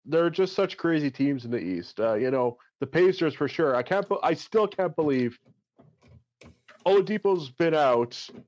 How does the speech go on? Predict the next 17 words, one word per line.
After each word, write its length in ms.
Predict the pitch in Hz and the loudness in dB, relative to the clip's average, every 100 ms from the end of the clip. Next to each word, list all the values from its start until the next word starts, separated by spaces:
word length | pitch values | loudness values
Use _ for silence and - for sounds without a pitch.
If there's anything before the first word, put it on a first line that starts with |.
| _ _ - | _ _ -6
The 80 | |
Pacers 500 | 147 175 185 180 180 | -2 2 2 2 -2
still 640 | - - 180 185 170 160 151 | -2 -2 2 4 6 4 4
were, 180 | 156 | 2
like, 540 | 147 143 135 127 127 - _ _ _ - - - - - - - _ _ _ _ _ - | 4 4 4 2 -2 -18 _ _ _ -20 -20 -20 -18 -18 -20 -20 _ _ _ _ _ -2
a 100 | 156 | -2
relatively 720 | 143 156 156 151 165 143 143 | 2 2 4 2 0 0 0
great 400 | 127 139 135 127 | -2 0 0 -2
team. 540 | - 143 127 110 107 123 _ _ - _ _ _ _ _ _ _ _ _ _ _ _ | -2 0 0 -2 -6 -10 _ _ -20 _ _ _ _ _ _ _ _ _ _ _ _
You 100 | 151 | 0
know, 80 | 147 | 2
the 80 | 131 | 0
playoff 380 | - 185 185 160 | 2 4 4 2
run 140 | 151 | 0
was 140 | 143 | 0
whatever 500 | 120 131 139 139 123 | 0 2 4 4 2
because 920 | 113 120 117 127 113 107 - - - | 2 -2 -2 0 0 -2 -8 -14 -18